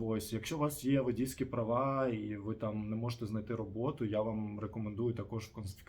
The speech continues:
в констракшн піти на стройку, бо це дуже го-, хороші гроші.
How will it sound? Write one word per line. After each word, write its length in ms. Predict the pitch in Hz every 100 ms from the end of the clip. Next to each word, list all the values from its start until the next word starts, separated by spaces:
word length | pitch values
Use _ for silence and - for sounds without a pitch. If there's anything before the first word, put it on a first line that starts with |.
| - -
в 80 |
констракшн 540 | - 107 - 113 113 110
піти 320 | 113 - -
на 120 | 139
стройку, 420 | - 110 135 147
бо 300 | 98 107 104
це 260 | 104 - 113
дуже 280 | 101 120 113
го-, 260 | 101 120 -
хороші 340 | 120 120 -
гроші. 540 | 101 117 170 185 170